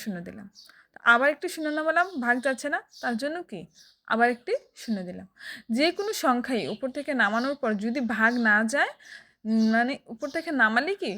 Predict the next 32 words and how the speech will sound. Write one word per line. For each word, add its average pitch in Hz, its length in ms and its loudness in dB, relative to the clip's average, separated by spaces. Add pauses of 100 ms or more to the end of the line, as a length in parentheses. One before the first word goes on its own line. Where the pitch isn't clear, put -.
(240)
ভাগফলের 247 460 -4
স্থানে 320 240 -6 (500)
শূন্য 240 180 2 (120)
দিতে 190 220 -8
হবে। 190 180 -14 (600)
তো - 120 -20
এখানে 262 260 2
ভাগফল 226 240 0 (100)
কত 285 180 0
হলো? 269 160 0 (460)
পনেরো 262 380 2
হাজার 330 240 2 (580)
সাতশো - 460 -4 (100)
টাকা। - 180 -14 (340)
আমাদের 269 300 6
প্রশ্নে 330 280 0 (100)
বলছিল 311 300 0 (180)
একটি - 300 -8
গরুর 294 240 2
মূল্য 320 120 -2 (100)
বের 294 160 6
করতে, 277 220 -6 (260)
তো - 60 -10 (180)
একটি 240 200 -12 (100)
গরুর 240 200 2
মূল্য 285 140 2 (100)
কত? 349 120 -4 (300)
পনেরো 226 300 0
হাজার 320 160 0 (140)
সাতশো 202 300 -6
টাকা। 175 160 -14 (440)
উত্তর 285 360 -6